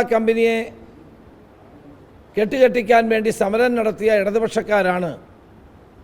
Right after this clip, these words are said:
ഇപ്പോൾ അറുന്നൂറ് കോടി രൂപയുടെ ഒരു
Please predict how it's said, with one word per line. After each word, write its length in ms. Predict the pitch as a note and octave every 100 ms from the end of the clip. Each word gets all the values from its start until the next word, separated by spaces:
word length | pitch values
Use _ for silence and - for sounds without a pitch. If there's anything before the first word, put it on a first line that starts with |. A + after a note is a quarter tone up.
| - - - - - - - - - - - F3+
ഇപ്പോൾ 300 | F#3+ A3+ A#3 A#3+ A#3 - - - - - - - - - - - - - - - - - - -
അറുന്നൂറ് 440 | G3 A#3+ C4+ C#4+ D4+ B3+
കോടി 220 | B3 B3 A3+
രൂപയുടെ 500 | A3 A3+ A3+ A3 A3+ A#3 - - - F#3
ഒരു 100 | G#3